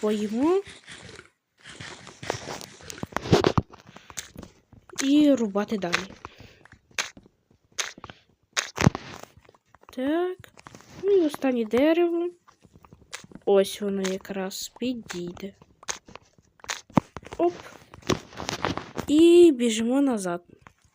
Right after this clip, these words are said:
Потрібно поспати, бо скоро вже ніч настане. Так. Якщо що, заходьте на наш сервер, тут так круто.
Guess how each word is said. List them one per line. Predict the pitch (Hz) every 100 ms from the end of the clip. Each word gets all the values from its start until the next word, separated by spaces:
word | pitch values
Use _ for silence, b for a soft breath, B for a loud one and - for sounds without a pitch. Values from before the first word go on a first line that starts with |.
| _ _ _ _ _ _ _ _
Потрібно | 226 240 294 302
поспати, | 277 247 - - 320 339
бо | 233
скоро | 220 - 262 254
вже | 220 233
ніч | 226 185 - 190
настане. | 175 - 277 330 262 - - - - - - - - - _ _ - - _ _ _ _ _ - _ - - - - _ -
Так. | - 226 208 202 214 277 330 - _ _ _ _ _ _ _ - _ _ _ _ _ _ _ _ _ _ _ - _ _ _ _ - - - - _ _ - - _ _ _ _ - _ _ _ _ _
Якщо | 233 240 -
що, | 262 370
заходьте | 294 294 - 294 226 208
на | 220
наш | 220 208
сервер, | - 330 370 269 233
тут | - 294
так | 247 220
круто. | - 311 359 539